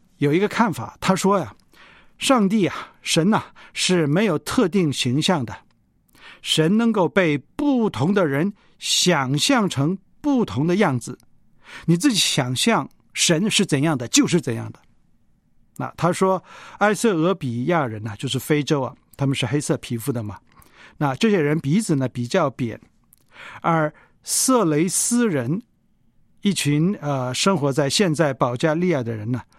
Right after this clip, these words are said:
他们呢，因为是头发比较红的，他们想象神是红头发的，而黑人呢，想象神是黑的。那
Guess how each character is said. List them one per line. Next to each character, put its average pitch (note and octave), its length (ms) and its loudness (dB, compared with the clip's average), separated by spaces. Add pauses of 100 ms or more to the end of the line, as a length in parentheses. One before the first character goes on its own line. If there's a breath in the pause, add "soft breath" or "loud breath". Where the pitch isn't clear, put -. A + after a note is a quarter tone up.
(380 soft breath)
他 B3 260 4
们 D#3+ 180 0
呢， B2 140 -4 (340)
因 D#3+ 140 0
为 D#3 100 2
是 C#3 140 -2
头 C#3+ 180 0
发 D#3 160 0
比 A#2+ 140 -6
较 C3+ 160 0
红 A#2 300 -8
的， C3+ 160 -12 (260 soft breath)
他 A#3 100 2
们 C4 120 4
想 C#3+ 220 -2
象 D#3+ 280 0 (240 soft breath)
神 E3 420 -2 (220)
是 - 380 -4 (120)
红 - 220 -2
头 C3 160 -4
发 A2 220 -12
的， - 80 -20 (1080 soft breath)
而 C#3+ 340 -4 (400)
黑 B3 200 2
人 E3 180 0
呢， D#3+ 160 -2
想 C3+ 280 -2
象 C#3+ 340 -2
神 D3 280 0
是 C#3+ 280 -4 (800)
黑 A3 440 2
的。 E3 160 -2 (1000)
那 C3+ 180 -8